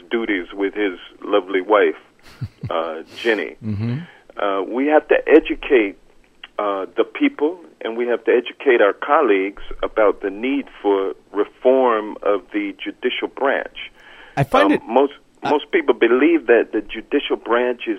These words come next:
Speaker 1: devoid of politics, but we know that, uh, politics is what has built this current Supreme Court, and a lot of the, uh, remaining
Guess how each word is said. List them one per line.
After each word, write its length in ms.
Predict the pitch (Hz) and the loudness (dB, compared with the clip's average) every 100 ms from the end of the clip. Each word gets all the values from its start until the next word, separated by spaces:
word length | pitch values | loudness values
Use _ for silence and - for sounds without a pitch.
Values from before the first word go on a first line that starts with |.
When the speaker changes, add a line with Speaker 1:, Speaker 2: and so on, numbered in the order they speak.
| - | -10
Speaker 1:
devoid 840 | - 107 - 123 139 123 113 110 - | -12 -12 0 6 8 10 8 4 -2
of 140 | - - - | -8 -8 -4
politics, 720 | 165 156 107 - 101 - - - | 0 2 0 -2 -6 -6 -12 -6
but 200 | 98 87 - | -2 -2 -4
we 180 | 117 143 | -6 -6
know 540 | 131 131 147 117 120 - - - _ _ | -2 2 2 2 -2 -8 -20 -20 _ _
that, 240 | 113 113 - - | 2 2 2 -2
uh, 140 | 95 95 - | -2 -2 0
politics 500 | - 147 - 143 - - | 4 4 4 -4 -6 -6
is 100 | 101 - | -6 2
what 180 | 127 | 2
has 220 | 117 113 - - - | 4 4 2 -2 2
built 360 | 147 - - - - - _ - | 4 4 -2 -20 -20 -20 _ -8
this 120 | 110 - | -6 -4
current 300 | - 139 - - | -2 -2 -4 -8
Supreme 420 | - - 127 101 | -10 -6 -6 -6
Court, 420 | - 131 127 110 - - - - | 0 6 6 4 -4 -20 -20 -6
and 140 | 113 | 0
a 60 | 107 | 6
lot 420 | 107 123 156 - - | 10 10 10 6 2
of 160 | 107 101 - | 2 2 -4
the, 340 | 107 98 92 - | -6 -8 -12 -10
uh, 540 | 95 92 90 90 87 85 - | -6 -6 -6 -10 -14 -16 -8
remaining 600 | 107 110 127 156 107 90 | -6 0 2 4 0 -2